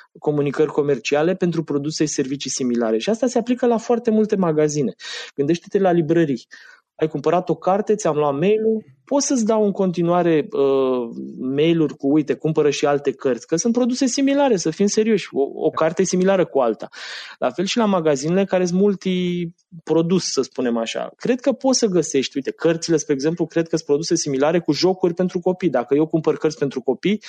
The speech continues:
cred că pot să vinzi și jocuri pentru copii similare cu cărțile alea, că sunt tot produse din aceeași gamă. Deci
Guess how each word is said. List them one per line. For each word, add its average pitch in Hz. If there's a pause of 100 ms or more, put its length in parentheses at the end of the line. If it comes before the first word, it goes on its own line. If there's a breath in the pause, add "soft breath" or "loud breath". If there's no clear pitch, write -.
(540 loud breath)
cred 185
că 202
pot 226
să 226
vinzi 165
și 185
jocuri 160
pentru 139
copii 139
similare 135
cu 117
cărțile 123
alea, 180
că 185
sunt 214
tot -
produse 156
din 143
aceeași 123
gamă. 117
Deci 147